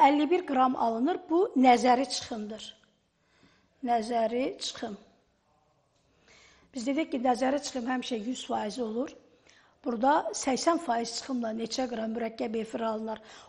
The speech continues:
onu hesablasaq, onda ikinci tənasübümüz belə olacaqdır. Əlli bir qram yüz faizdirsə, onda səksən faiz neçə qram olur?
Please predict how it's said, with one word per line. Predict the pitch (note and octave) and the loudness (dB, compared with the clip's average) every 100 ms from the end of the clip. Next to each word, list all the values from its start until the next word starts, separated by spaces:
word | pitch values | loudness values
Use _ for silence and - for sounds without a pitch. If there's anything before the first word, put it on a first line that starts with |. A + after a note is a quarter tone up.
| _ | _
onu | A#3+ A#3+ | -4 0
hesablasaq, | A#3 A3 B3+ B3+ A#3 - B3 B3+ E4 - - _ _ _ _ _ _ | 0 0 -4 -2 -4 -2 0 2 0 -6 -20 _ _ _ _ _ _
onda | - A#3 A3 B3 | -4 -4 0 2
ikinci | D#4 C4 - B3+ G#3+ A#3+ C4+ | 2 -2 -6 -6 -4 -4 -4
tənasübümüz | B3+ A3+ A3+ G#3+ B3+ A#3 C4+ C#4 | -4 -4 -4 -4 -6 -4 -4 -2
belə | D4+ D#4 | 0 2
olacaqdır. | C4 A3 G#3+ G#3+ A3+ - A#3+ - - - - - | 2 2 -4 -6 -10 -10 -14 -14 -20 -20 -16 2
Əlli | B3 C#4 D4+ D4+ | 4 6 4 2
bir | F4 - | 0 -2
qram | B3+ A#3 G#3+ A3 | -2 -2 -2 -2
yüz | B3 C4 - | -2 -2 0
faizdirsə, | A#3 A3 A3 B3+ A#3 - D4+ F4 - _ _ _ _ _ _ _ _ _ _ _ _ _ _ _ - _ | -2 0 -4 -6 -8 -6 -6 -6 -16 _ _ _ _ _ _ _ _ _ _ _ _ _ _ _ -20 _
onda | - B3+ A#3+ A3+ G#3+ - - | -2 -2 2 2 2 -2 -6
səksən | - B3+ A3+ - D#4+ | -4 0 0 0 0
faiz | - A3 G#3+ A#3+ D#4+ - - _ _ _ _ _ _ _ _ _ _ _ _ _ _ _ _ _ _ | 0 -2 -2 -6 -6 -12 -20 _ _ _ _ _ _ _ _ _ _ _ _ _ _ _ _ _ _
neçə | C4+ - C#4 A#3+ | -8 -2 -2 -2
qram | A3+ A3+ | -6 -10
olur? | A#3 D4+ | -12 -16